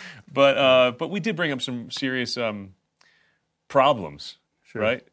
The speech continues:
Speaker 1: In, in
Speaker 2: In
Speaker 1: the
Speaker 2: practice.
Speaker 1: in practice, not in the
Speaker 2: Yeah.
Speaker 1: teaching,
Speaker 2: Right.
Speaker 1: but in the translation of
Speaker 2: Sure.
Speaker 1: all that is Catholic
Speaker 2: Yeah,
Speaker 1: into the
Speaker 2: the
Speaker 1: minds and hearts of
Speaker 2: application of
Speaker 1: believers.
Speaker 2: things.
Speaker 1: Yeah.
Speaker 2: Sure.
Speaker 1: Namely, that we,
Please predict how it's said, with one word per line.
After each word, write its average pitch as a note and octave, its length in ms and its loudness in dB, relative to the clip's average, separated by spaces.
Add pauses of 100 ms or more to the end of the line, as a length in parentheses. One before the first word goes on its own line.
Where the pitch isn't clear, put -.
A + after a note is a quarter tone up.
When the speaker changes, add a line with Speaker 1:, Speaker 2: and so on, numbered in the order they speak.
Speaker 1:
In, A2 320 -8
in A2+ 260 -12
Speaker 2:
In A#2+ 80 -6
Speaker 1:
the A2 60 -6
Speaker 2:
practice. A2+ 580 -6
Speaker 1:
in B2 120 -6
practice, B2+ 540 -2
not C3 180 -4
in C3 80 -8
the A2 60 -4
Speaker 2:
Yeah. - 60 -12
Speaker 1:
teaching, A2+ 520 -12
Speaker 2:
Right. F#2+ 260 -10 (260)
Speaker 1:
but B2+ 140 -4
in B2 80 0
the A#2 80 -2
translation A#2 920 -6 (520)
of G#2+ 220 -2
Speaker 2:
Sure. A#2+ 140 -4
Speaker 1:
all A#2 160 2
that A2 120 -4
is G2 140 -6
Catholic G2+ 480 -8
Speaker 2:
Yeah, E3 200 2
Speaker 1:
into F#2+ 120 -6
the F2+ 80 -8
Speaker 2:
the C3 140 -10
Speaker 1:
minds B2+ 220 -4
and F#2+ 80 -8
hearts G2 120 -2
of G2 80 -4
Speaker 2:
application F2 120 -10
of F#2+ 180 -12
Speaker 1:
believers. - 20 -
Speaker 2:
things. F#2 400 -14
Speaker 1:
Yeah. G2+ 200 -8 (120)
Speaker 2:
Sure. G2+ 360 -12 (340)
Speaker 1:
Namely, B2 500 0
that A2+ 160 -2
we, A2+ 260 -4